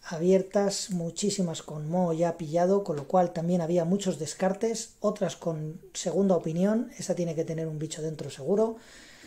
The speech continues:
así que con ya, como ya la segunda opinión ya lo di por descartado, que no me apetece tomar más proteínas, ¿verdad? A pesar de ser survival chef esto. Eh, esta también descartada, en fin,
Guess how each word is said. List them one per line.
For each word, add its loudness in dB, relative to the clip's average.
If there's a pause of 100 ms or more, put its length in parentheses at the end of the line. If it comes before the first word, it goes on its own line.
(320)
así -4
que 2
con -4
ya, -4
como -4
ya 4
la 2
segunda 0
opinión 0
ya 2
lo 4
di 2
por -4
descartado, -4 (500)
que 0
no 0
me 0
apetece -2
tomar -4
más -10
proteínas, -12
¿verdad? -4 (680)
A -8
pesar 2
de 4
ser 4
survival 4
chef -2
esto. -14 (800)
Eh, 6
esta 4
también 4
descartada, 4
en 2
fin, 0